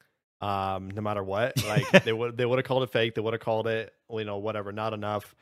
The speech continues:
Speaker 1: But, you know, I, do I think it's a good first step in the right direction? A hundred percent. Um, this is just the multiplayer side of it. They still have ranked and Warzone to get through, right? So,
Speaker 2: Right.
Speaker 1: um,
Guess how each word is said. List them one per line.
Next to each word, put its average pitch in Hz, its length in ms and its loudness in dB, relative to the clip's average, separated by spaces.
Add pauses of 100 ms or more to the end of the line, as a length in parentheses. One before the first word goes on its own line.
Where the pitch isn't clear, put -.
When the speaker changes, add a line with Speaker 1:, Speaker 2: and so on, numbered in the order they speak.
(320)
Speaker 1:
But, 117 180 2
you 123 80 -6
know, 110 140 0
I, 120 400 0
do 127 180 2
I 139 100 8
think 160 200 0
it's - 80 -4
a 135 40 -4
good 135 200 2
first 131 240 -2
step 120 260 2
in 135 60 -4
the 117 80 0
right 113 100 2
direction? 113 380 -4
A - 20 -2
hundred 107 160 -4
percent. 101 400 -8 (420)
Um, 98 680 2
this 127 260 -2
is 123 280 -2
just 123 460 0
the 120 60 -6
multiplayer 113 540 -2
side 104 220 0
of 107 80 0
it. 127 80 2
They 113 100 -2
still 117 200 0
have 107 160 0
ranked 107 480 -2
and 107 540 -2 (360)
Warzone 113 420 0
to 101 60 -4
get 98 180 -4
through, 101 240 -6
right? 101 300 -6
So, 107 300 -4 (160)
Speaker 2:
Right. 98 240 6 (120)
Speaker 1:
um, 98 640 -2